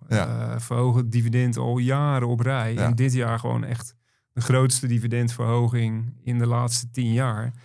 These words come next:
Speaker 2: Hele mooie dividendhistorie. En, eh, niet eens een heel hoge waardering. Maar het
Speaker 1: Nee.
Speaker 2: is natuurlijk ook niet een heel spannende business.
Speaker 1: Tickercode O D C.
Speaker 2: Ja.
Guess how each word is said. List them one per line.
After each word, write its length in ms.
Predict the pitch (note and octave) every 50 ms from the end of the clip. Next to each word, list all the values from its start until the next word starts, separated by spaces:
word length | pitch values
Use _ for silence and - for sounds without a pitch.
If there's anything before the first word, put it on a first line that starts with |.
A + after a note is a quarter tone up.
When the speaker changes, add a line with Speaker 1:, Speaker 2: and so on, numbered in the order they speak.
| - _ _ _ _ _ _ _
Speaker 2:
Hele 220 | - C3 C3+ C3+
mooie 200 | C3 B2+ B2 A#2+
dividendhistorie. 1000 | A#2 A#2 A2 A#2 B2 C3 B2+ B2+ B2 A#2 - - A#2 A2 A2 A2 A2 A#2+ A#2 A#2 A2
En, 180 | A2+ G#2+ A2
eh, 140 | A2 A2 A2 A#2
niet 140 | A#2+ A#2
eens 240 | B2+ C3+ C#3+ C#3+ A#2+
een 80 | B2 B2
heel 200 | B2 B2 A#2+ A#2
hoge 220 | A#2 B2 A#2 A#2+
waardering. 580 | A2 A2+ A2 G#2+ A#2+ B2 B2 A2+ G#2 G#2+ G#2+ G#2+
Maar 80 | G#2+ G#2+
het 80 | A2+
Speaker 1:
Nee. 100 | A#2 A2+
Speaker 2:
is 60 | A#2+ A#2+
natuurlijk 300 | A#2+ - A#2 A#2 A#2+ A2+
ook 60 | A#2
niet 160 | A#2 A#2+ A2+
een 60 | B2 A#2
heel 180 | A#2 B2 A#2+
spannende 680 | A2+ - - - A#2+ A#2 A2+ A2+ A#2 A2+ A2+ A2 A#2 A#2 - _
business. 600 | - A#2 A2 C3 C3 A#2+ A#2 G#2+ A2 A#2 A#2 -
Speaker 1:
Tickercode 600 | - E3 - A#2+ B2 A#2+ C#3+ C3 A#2+ A#2 B2 - - - - -
O 140 | - C3+ C3
D 60 | B2 B2+
C. 160 | A#2 - - E3 C#3+ C#3+ D#3 D3+ C3+ -
Speaker 2:
Ja. 160 | - C#3+ C#3+